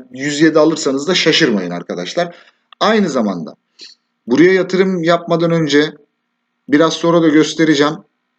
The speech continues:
Mutlaka cüzdan adresinizi kaydetmeyi unutmayın. Şimdi diyelim ki bir günlük seçtik arkadaşlar. Bir günlüğü seçtikten sonra aşağıya geliyoruz.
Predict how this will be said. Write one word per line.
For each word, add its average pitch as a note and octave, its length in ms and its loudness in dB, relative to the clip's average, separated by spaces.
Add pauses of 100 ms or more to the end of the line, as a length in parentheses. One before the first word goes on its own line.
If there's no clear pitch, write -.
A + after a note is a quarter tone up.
(400)
Mutlaka D#3 540 2
cüzdan C#3+ 320 -2
adresinizi B2+ 760 -2 (260)
kaydetmeyi D3 580 0
unutmayın. D#3 640 -2
Şimdi F3+ 280 -6
diyelim D#3+ 300 2
ki D3+ 220 -6
bir F3 140 0
günlük B2+ 520 0 (160)
seçtik - 480 -2
arkadaşlar. F3+ 680 0
Bir E3+ 140 0
günlüğü C#3+ 340 0
seçtikten D#3 560 -2
sonra D3 480 0 (380)
aşağıya F3+ 420 2
geliyoruz. D#3+ 480 2